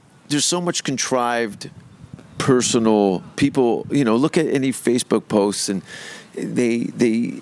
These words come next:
this, um, people put these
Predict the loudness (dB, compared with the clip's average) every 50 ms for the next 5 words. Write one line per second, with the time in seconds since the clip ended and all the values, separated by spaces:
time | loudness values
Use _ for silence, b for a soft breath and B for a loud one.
0 | -14 -14 -12 -10 -4 0 0 0 2 0 -2 -2 0 0 0 2 2 2 2 0
1 | -2 -4 -6 -8 -12 -16 -20 -20 -20 -20 -20 -20 -18 -16 -14 -12 -12 -12 -12 -12
2 | -14 -14 -14 -12 -12 -12 -12 -10 -8 -8 -8 -8 -10 -10 -8 -8 -4 -4 -4 -2
3 | -2 -2 -2 -2 -2 -2 0 0 0 0 0 0 0 0 -2 -6 -8